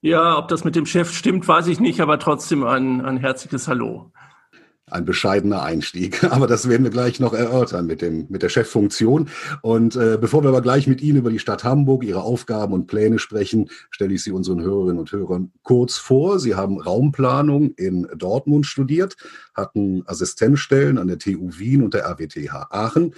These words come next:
Speaker 2: Sie können mich unterbrechen, wenn irgendwas falsch ist. <laughs> Äh, Sie hatten eine Professur an der Fachhochschule Münster.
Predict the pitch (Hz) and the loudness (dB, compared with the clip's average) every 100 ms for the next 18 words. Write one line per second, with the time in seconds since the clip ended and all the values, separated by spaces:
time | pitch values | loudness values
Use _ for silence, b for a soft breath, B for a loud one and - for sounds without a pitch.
0 | B - - 95 87 - 98 85 101 101 | B -18 -8 -6 -4 -2 -2 0 -2 0
1 | 90 90 104 95 82 123 147 185 185 - | 0 0 -2 -4 -2 2 4 4 2 0
2 | 135 139 139 - - - - - 104 110 | 0 -2 -4 -16 -20 -18 -18 -12 -8 -6
3 | 101 107 110 110 110 131 127 131 - 170 | 0 0 2 0 2 2 2 0 0 2
4 | 190 117 104 139 - 120 - 113 104 127 | 2 2 0 -2 0 -2 -2 -2 2 2
5 | 175 - 214 240 | 2 0 -2 -2